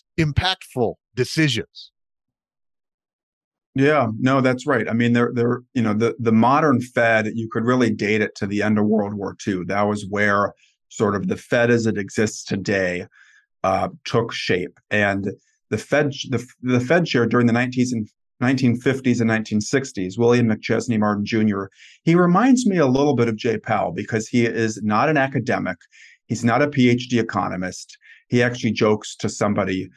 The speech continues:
Speaker 2: uh, during his career that, you know, the Fed, we have a lot of economists, but I prefer to keep them in the basement. Um, this is somebody who's worked in the government. He's worked in the private sector. He ran the New York, uh, Stock Exchange before World War Two. And,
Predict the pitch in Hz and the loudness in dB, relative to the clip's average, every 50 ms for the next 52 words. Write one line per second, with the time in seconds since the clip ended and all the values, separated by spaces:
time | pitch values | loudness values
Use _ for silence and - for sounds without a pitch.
0 | _ _ _ _ - 98 95 98 104 113 98 101 98 98 98 98 - - - 101 | _ _ _ _ -4 -4 -4 -2 -2 -2 -2 -2 -4 -6 -8 -10 -10 -8 -6 -4
1 | 95 95 95 87 - 104 101 95 92 87 90 95 - 120 110 104 104 101 101 85 | -4 -4 -6 -6 -8 -8 -8 -8 -8 -8 -10 -6 -2 0 0 2 2 0 -2 -4
2 | 98 104 101 104 101 101 98 98 104 104 104 101 101 95 95 - - 98 95 95 | -6 -6 -2 -2 -2 0 0 0 2 2 2 2 0 -4 -8 -8 -6 -6 -6 -4
3 | 95 95 95 90 - - - - 104 104 98 98 - 107 98 - 104 95 92 - | -6 -6 -8 -8 -10 -14 -10 -6 -2 -2 -2 -2 -4 -8 -6 -6 -4 -4 -4 -4
4 | - 107 104 - 101 101 98 95 92 87 98 98 101 101 - - 101 92 - - | -4 -6 -6 -4 -8 -8 -8 -8 -8 -6 -4 -2 -2 -2 -4 -6 -10 -10 -10 -12
5 | _ _ - - - - _ _ - - 95 95 90 90 92 92 80 71 71 71 | _ _ -20 -20 -20 -20 _ _ -8 -4 -2 -2 -2 -2 -4 -6 -8 -10 -14 -14
6 | 71 - 113 110 - 120 110 - - 123 113 110 110 107 104 104 104 101 101 98 | -6 -4 -4 -2 -2 -4 -6 -4 -2 0 2 4 4 2 2 0 -2 -4 -4 -6
7 | - - - 113 117 123 127 123 127 127 113 110 107 117 113 104 107 107 107 104 | -10 -10 -6 0 2 2 2 2 0 0 0 0 0 0 0 0 2 2 2 2
8 | 101 104 107 101 - 110 113 120 120 - 117 113 110 - 113 107 107 104 95 - | 0 -4 -8 -8 -2 0 0 0 2 0 -2 -2 -2 -2 -2 -2 -2 -2 -6 -4
9 | - 104 98 - - 107 101 101 104 104 110 110 110 110 110 110 113 113 107 104 | -2 -2 -2 -2 -2 -4 -2 -2 0 0 0 2 2 2 2 2 4 4 2 2
10 | 104 - _ _ _ - - 98 98 95 92 95 92 - - 113 104 95 - - | 0 -2 _ _ _ -10 -6 -4 -2 -2 -2 -2 -4 -6 -2 0 0 0 0 -2
11 | 107 92 - - - 110 98 98 95 95 95 - - 90 - - 104 104 104 98 | -6 -12 -10 -8 -4 -2 -2 -2 -2 -6 -8 -10 -14 -16 -10 -4 -4 -2 -2 -2
12 | 98 101 98 92 82 87 87 92 - - - 117 107 101 98 95 - _ - - | -2 -4 -6 -6 -8 -10 -12 -12 -12 -6 -2 0 0 0 -2 -6 -10 _ -20 -20
13 | - - - - - _ - - 113 113 113 110 113 113 113 110 | -20 -20 -20 -20 -20 _ -6 -4 -2 0 0 0 0 0 0 -2